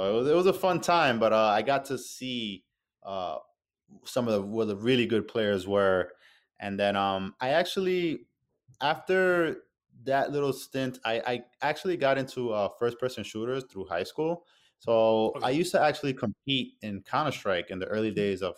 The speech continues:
Speaker 1: Counter-Strike, which is, like, one of the bigger
Speaker 2: Ooh,
Speaker 1: esports
Speaker 2: okay.
Speaker 1: now. Yeah, so I was on a team in, in high school and all that. We used to play in, like, uh,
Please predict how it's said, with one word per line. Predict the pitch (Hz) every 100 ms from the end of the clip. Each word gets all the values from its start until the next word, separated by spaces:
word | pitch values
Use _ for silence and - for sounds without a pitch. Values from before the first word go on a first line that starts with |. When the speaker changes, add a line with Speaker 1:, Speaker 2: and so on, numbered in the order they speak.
| -
Speaker 1:
Counter-Strike, | 120 123 - 95 - - 170 -
which | - 95
is, |
like, | 98 95
one | 101
of | 95
the |
bigger | 92 104 95
Speaker 2:
Ooh, | 107
Speaker 1:
esports | 104 - 95 90 - 117 107
Speaker 2:
okay. |
Speaker 1:
now. | 95 - - - - - - - _ _
Yeah, | 107 110 101
so | - 101
I |
was | 110
on | 110 98
a |
team | - - 143 139 131
in, | 117 107 107
in | 98
high | 120 117
school | - 117
and | 120
all | 117 117
that. | 113 107
We | 104
used | 98
to |
play | 101 - 101 98 98
in, | 92
like, | 92 50
uh, | 50 50